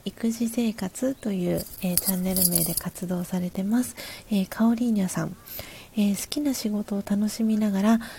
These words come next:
快適な育児生活を送るべく、片頭痛を食事から改善しようと奮闘中の、えー、二児の母ですということで、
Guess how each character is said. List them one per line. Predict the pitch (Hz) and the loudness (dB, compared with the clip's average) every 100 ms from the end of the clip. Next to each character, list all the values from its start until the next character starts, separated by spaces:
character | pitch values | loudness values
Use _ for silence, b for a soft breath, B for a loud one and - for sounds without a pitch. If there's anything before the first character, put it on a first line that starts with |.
| B | B
快 | - 220 | 0 2
適 | 226 226 214 | 2 0 0
な | 208 | 0
育 | 196 226 | 0 -2
児 | 226 | -2
生 | 240 262 262 | -2 -2 -2
活 | 226 226 196 | -4 -2 -4
を | |
送 | 190 - 226 | -4 -6 -4
る | 220 | -2
べ | 214 254 | 0 -2
く、 | - - B B | -4 -16 B B
片 | - 233 226 | -2 4 4
頭 | 233 | 4
痛 | 226 208 | 0 0
を | 190 | 0
食 | 185 190 220 | -2 -4 -2
事 | 233 240 | -2 -2
か | 254 | -2
ら | 247 | -4
改 | - 247 | -2 -2
善 | 233 247 233 | 0 -2 -2
し | - | -2
よ | 247 | -2
う | 226 | -2
と | 262 | -2
奮 | 240 214 208 | 0 0 0
闘 | 214 208 | -4 -4
中 | - 208 | -4 -4
の、 | 196 247 269 B B B | 0 0 0 B B B
え | 180 | -2
ー、 | 175 | 0
二 | 196 | 2
児 | 202 190 | 2 0
の | 170 | 0
母 | 175 190 180 | 0 0 0
で | 170 208 226 | 2 4 2
す | 226 | 0
と | 196 | -4
い | 185 | -4
う | |
こ | 180 180 | -4 -8
と | - 180 | -6 0
で、 | 226 | 2